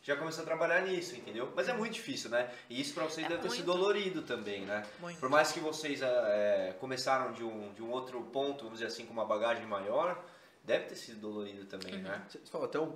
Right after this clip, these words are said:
Speaker 3: só um ponto antes de vocês falarem, por vocês terem um pouco mais de bagagem, uma coisa que pesava muito comigo, pelo menos, acho que você também, como nós começamos na cozinha, meu, né, eu aprendi basicamente, pra quem não conhece a história da Cato, eu aprendi a fazer sushi no YouTube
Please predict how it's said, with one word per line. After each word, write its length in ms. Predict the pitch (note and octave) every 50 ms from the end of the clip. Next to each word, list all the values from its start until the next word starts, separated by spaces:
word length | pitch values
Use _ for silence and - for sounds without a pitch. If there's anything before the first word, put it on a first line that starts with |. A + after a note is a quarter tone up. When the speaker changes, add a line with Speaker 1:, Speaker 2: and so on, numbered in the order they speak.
| - -
Speaker 3:
só 140 | - - C3+
um 40 | C#3
ponto 240 | - - A#2 - A#2
antes 100 | G#2+ G#2+
de 40 | G#2+ G#2+
vocês 220 | A2 A#2 A#2 G#2+
falarem, 440 | - G#2 G2 G#2 A2 A#2+ A#2 G#2 F#2+
por 140 | - - G2
vocês 300 | G2 G#2 G2+ A2 A#2+ -
terem 180 | - A#2+ A#2 A#2
um 40 |
pouco 200 | - A#2 A#2+ A#2
mais 160 | A#2 A2+ A2+ G#2+
de 60 | G#2
bagagem, 560 | F#2+ F2+ F2 F2+ G2 G#2 A2+ A#2+ G#2+ G#2 G2
uma 160 | F#2 G2+ A2 A#2
coisa 260 | - A#2 A2+ A2+ B2+
que 80 | -
pesava 360 | - B2 A2+ G#2+ A#2 A2+ A#2+ B2
muito 340 | A2+ G#2+ A2 A2+ A2 - F2 - - - - - _ _
comigo, 380 | - - G#2 G#2 B2 B2+ A2 G2
pelo 160 | - G2+ G2
menos, 200 | G2 G2+ G2+ G2 G#2
acho 140 | G#2+ A2 -
que 60 | C#3
você 220 | C3 C3 - C#3
também, 420 | C3 - G#2+ G2 F#2+ A2 B2 B2+ - - - - - - - - _ _
como 240 | - A#2+ A#2+ C3 C#3
nós 280 | B2 A2+ A#2 B2+ B2 -
começamos 560 | - G#2+ G2+ G2 F#2+ - - G2 F#2+ G2 F#2+
na 80 | F#2+ F#2
cozinha, 680 | - - - F#2 F#2 - F2 G2 A2+ A2 G#2+ E2 C#2+ - - - - - - - - - - - - -
meu, 260 | G#2 F#2 D2+ - - - - - - -
né, 200 | F#2 G2 G2 F2+
eu 60 | E2+ E2+
aprendi 580 | - - G#2 G#2 G2+ F#2+ F#2+ G#2 G#2+ G#2+ G2+
basicamente, 760 | - - G#2 G#2+ G#2+ - - - C3 A#2 G2 F#2+ G2 G2+ -
pra 120 | - - F#2
quem 120 | - G2
não 80 | G2 G2
conhece 220 | G2+ G2 F#2+ -
a 20 | G#2
história 260 | - - F#2+ F#2+ G2
da 100 | G2+ G#2
Cato, 360 | - - F2 D2 - - F2
eu 40 | F2
aprendi 540 | E2+ - G2 G2+ G2+ F#2+ F#2+ G2+ G2+ G2 G2
a 40 |
fazer 160 | G2+ G2+ G2+ G2
sushi 320 | - - G#2+ - - G#2+
no 100 | G#2 A2
YouTube 560 | B2 C#3 C#3+ C#3+ - A2 A2 A#2 A2 E3 F3